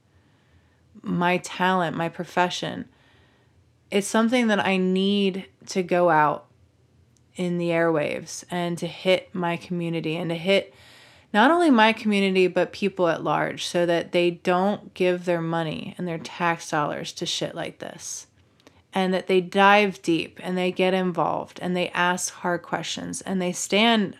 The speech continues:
up against people like Nan, who are really, really sweet and kinda do this whole, like, smoke and mirrors, like, "There's nothing to see behind here, I'm just really sweet and concerned"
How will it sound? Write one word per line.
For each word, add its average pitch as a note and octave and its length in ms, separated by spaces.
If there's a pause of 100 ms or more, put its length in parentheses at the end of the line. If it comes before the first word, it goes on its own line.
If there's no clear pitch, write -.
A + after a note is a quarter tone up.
up B3 380
against - 580 (680)
people F#3 360
like D#3+ 300
Nan, E3 380
who F#3 180
are E3+ 160
really, E3 260
really E3 280
sweet E3 480
and F3 200
kinda E3 280
do E3 180
this E3 240
whole, E3+ 320
like, - 380 (280)
smoke F3 440
and E3+ 160
mirrors, E3+ 480
like, E3 240
"There's F3 160
nothing F3 260
to F3 60
see F3 240
behind E3+ 400
here, F3 200
I'm F3 160
just F3 260
really F3 240
sweet E3+ 360
and F3+ 80
concerned" E3 600